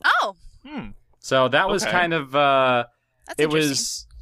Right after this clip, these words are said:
Speaker 3: that was an original storyline, like, from day one that kinda never went anywhere, um, because after I ca-, I think this was before I even, uh, before we even cast anybody. Um, let's see here. Uh, oh, Tanya's original last name,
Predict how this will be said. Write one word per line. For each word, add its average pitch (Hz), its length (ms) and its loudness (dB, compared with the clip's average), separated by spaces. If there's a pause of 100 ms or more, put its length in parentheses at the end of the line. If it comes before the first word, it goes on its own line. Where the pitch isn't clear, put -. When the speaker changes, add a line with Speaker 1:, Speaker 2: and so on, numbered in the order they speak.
(180)
Speaker 3:
that 156 160 2
was 180 120 -4
an 180 80 -2
original 160 380 0
storyline, 160 500 2
like, 120 220 0
from 120 300 -2
day 123 260 0
one 123 640 -2
that 117 180 0
kinda 127 240 0
never 110 260 0
went 104 180 -2
anywhere, 117 600 -2
um, 101 380 0
because 107 560 -4 (360)
after 123 300 0
I 120 60 0
ca-, 131 260 -2
I 139 80 0
think 180 200 -4
this 185 120 -6
was 147 100 -8
before 135 320 -2
I 131 60 2
even, 117 480 -4
uh, 101 460 0 (280)
before 127 280 -4
we 131 100 -2
even 113 160 -4
cast 113 300 -2
anybody. 90 400 -8 (580)
Um, 113 560 2
let's - 240 -10
see 117 400 -6
here. 104 960 -6
Uh, 117 340 0
oh, 190 200 0
Tanya's 185 640 -4
original 165 500 -2
last 113 340 0
name, 110 400 -4